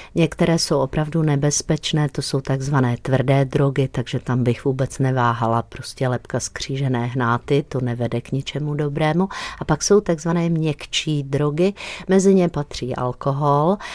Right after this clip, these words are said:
a ono to pivo už samo žluté je, takže tam si myslím, že už nám příroda pomáhá. Rum je taky žlutý, tuším.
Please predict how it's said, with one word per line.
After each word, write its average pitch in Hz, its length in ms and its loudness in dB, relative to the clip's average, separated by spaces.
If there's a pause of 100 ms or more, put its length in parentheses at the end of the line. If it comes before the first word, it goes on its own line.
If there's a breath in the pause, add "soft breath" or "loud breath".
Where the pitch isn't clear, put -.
(140 loud breath)
a 180 160 4
ono 220 200 2
to 247 140 -2
pivo 240 320 0
už - 160 -4
samo 196 320 0
žluté 180 360 -2 (160)
je, 117 440 0
takže 123 300 -6
tam 160 240 -2
si - 180 -2
myslím, 185 520 2
že 170 160 2
už - 160 -6
nám 165 200 0
příroda 156 520 -2
pomáhá. 156 580 2
Rum 175 220 2
je 135 100 0
taky 127 320 -8
žlutý, 160 480 -4
tuším. 190 540 0